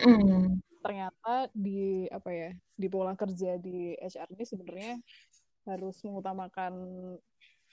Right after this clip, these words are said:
Speaker 2: eh, divisi lain gitu ya.
Speaker 1: Iya, mm-mm, betul banget.
Speaker 2: Tapi kalau misalnya sistemnya kayak gitu, kalian sendiri di H R ada kayak program untuk diri kalian sendiri nggak?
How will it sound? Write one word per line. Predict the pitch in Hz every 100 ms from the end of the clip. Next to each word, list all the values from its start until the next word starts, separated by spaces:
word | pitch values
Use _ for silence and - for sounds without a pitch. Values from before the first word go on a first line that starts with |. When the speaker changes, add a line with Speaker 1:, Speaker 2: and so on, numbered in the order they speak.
| _ _
Speaker 2:
eh, | 175 170 170 170 165 180
divisi | 190 233 208 202
lain | 196 220 208
gitu | 196
ya. | 175 165 190 _ _ _ _
Speaker 1:
Iya, | 247 240 208 190 196 269
mm-mm, | - 220 196 196 196
betul | 214 202 196
banget. | 190 185
Speaker 2:
Tapi | 185 190 - _
kalau | 240 226
misalnya | 233 - 220 220
sistemnya | 240 - 214 220
kayak | 214 196
gitu, | 196 196 311 320 - - - _ _ _
kalian | 220 208 208 208
sendiri | 208 202 190 240
di | 208
H | 190 -
R | 226 254
ada | 185 175
kayak | 175 170 165 _ _ -
program | - 196 190 196 190 196
untuk | 196 196 -
diri | 196 202
kalian | 196 190 190 202
sendiri | 190 196 220
nggak? | 165